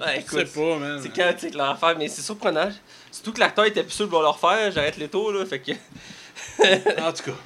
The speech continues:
Speaker 1: Parce que c'était la news, je voulais vous la partager, qu'on vient juste de la recevoir. Donc, euh, c'est, c'est assez perturbant. Je vais la partager, il faudra la partager sur notre page, euh, tantôt, euh, pour que tout le monde le sache.
Speaker 2: Ouais.
Speaker 1: Euh, bref, cette semaine, on critique le film Le Tonnerre sur les Tropiques,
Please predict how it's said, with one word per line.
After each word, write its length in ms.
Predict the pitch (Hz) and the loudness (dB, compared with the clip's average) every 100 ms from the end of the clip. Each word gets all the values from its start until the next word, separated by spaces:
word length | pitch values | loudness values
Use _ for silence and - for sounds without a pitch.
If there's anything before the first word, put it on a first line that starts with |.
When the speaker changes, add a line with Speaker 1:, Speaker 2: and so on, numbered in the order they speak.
| - - - | -20 -20 -6
Speaker 1:
Parce 80 | 180 | -4
que 60 | |
c'était 140 | 180 208 | 0 2
la 140 | 240 | 4
news, 240 | 190 226 240 | 4 0 -2
je 120 | 165 | -8
voulais 220 | 156 175 | 0 0
vous 100 | 165 | 4
la 100 | 170 | 4
partager, 340 | 160 143 208 - | 4 4 2 2
qu'on 80 | |
vient 100 | 147 | 0
juste 280 | 147 160 185 | 0 -4 -2
de 40 | 165 | -2
la 60 | |
recevoir. 400 | 139 151 135 165 - - - - | -2 -4 -4 -4 -8 -18 -20 -18
Donc, 240 | 113 117 117 | -16 -12 -10
euh, 140 | 98 | -10
c'est, 200 | - 110 98 | -12 -14 -16
c'est 120 | - - | -14 -4
assez 140 | 190 | -2
perturbant. 540 | 180 170 139 127 196 | -2 -4 -4 -2 -2
Je 80 | 175 | -2
vais 60 | 143 | 0
la 100 | 135 | 0
partager, 340 | 165 185 175 254 | 0 -2 -2 -2
il 120 | 185 | -4
faudra 220 | - 170 | -2 0
la 60 | 208 | 0
partager 320 | 180 175 185 | 0 -2 -4
sur 80 | 208 | -6
notre 140 | 139 | -2
page, 240 | 147 151 | -2 -2
euh, 180 | 139 117 | -4 -6
tantôt, 380 | 117 120 156 135 | -8 -10 -10 -8
euh, 120 | 113 - - - - - - | -10 -12 -20 -20 -18 -18 -16
pour 100 | - | -14
que 40 | 135 | -4
tout 40 | |
le 40 | 151 | 0
monde 120 | 147 | 0
le 80 | 131 | 0
sache. 300 | 165 180 - | -2 -4 -4
Speaker 2:
Ouais. 100 | 135 - - - - | -6 -8 -20 -16 -6
Speaker 1:
Euh, 120 | 135 | -4
bref, 300 | 143 247 269 - | 2 2 0 -8
cette 200 | - 180 | -10 -4
semaine, 140 | 226 269 | 0 0
on 60 | |
critique 380 | - 160 254 254 - | 0 -4 -6 -4 -2
le 240 | 190 139 | 0 0
film 240 | 139 202 165 | 0 0 0
Le 120 | 127 | 0
Tonnerre 380 | 226 269 311 - | 2 6 4 4
sur 140 | 190 | 0
les 40 | |
Tropiques, 480 | 160 165 269 - - | 2 -2 -4 -10 -10